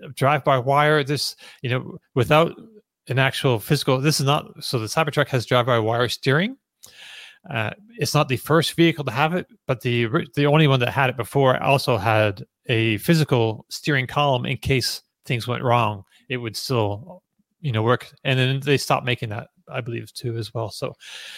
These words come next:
Cybertruck is the only steer by wire thing available now, I think, except for maybe Canoo, which is not, uh, going out to, it's only been, it's not even really been delivered yet. I think they, yeah,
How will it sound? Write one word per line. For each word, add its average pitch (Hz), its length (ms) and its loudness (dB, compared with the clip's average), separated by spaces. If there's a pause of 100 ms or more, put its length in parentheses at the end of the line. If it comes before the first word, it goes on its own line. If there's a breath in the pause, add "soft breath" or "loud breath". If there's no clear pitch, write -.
(380 loud breath)
Cybertruck 123 460 0
is 104 180 0
the 120 120 4
only 113 300 2
steer 113 680 -2 (180)
by 127 180 2
wire 143 680 0 (220)
thing 156 240 -2
available 147 400 -2
now, 139 420 -2
I 127 80 -4 (380)
think, 185 320 -2
except 156 260 -4
for - 80 -8
maybe 139 280 2
Canoo, 147 460 2
which 131 200 2
is 113 100 -4
not, 120 260 0
uh, 131 80 -10 (320)
going 120 240 0
out 113 180 -4
to, 113 340 -8 (340)
it's - 180 -4 (380)
only 127 160 0
been, 117 240 0 (180)
it's - 200 -2
not 151 100 6
even 120 300 2
really 123 160 4
been 113 160 -2
delivered 107 420 0
yet. 110 160 -2
I - 500 -20
think 147 140 2
they, 123 220 2 (840 loud breath)
yeah, 98 200 -2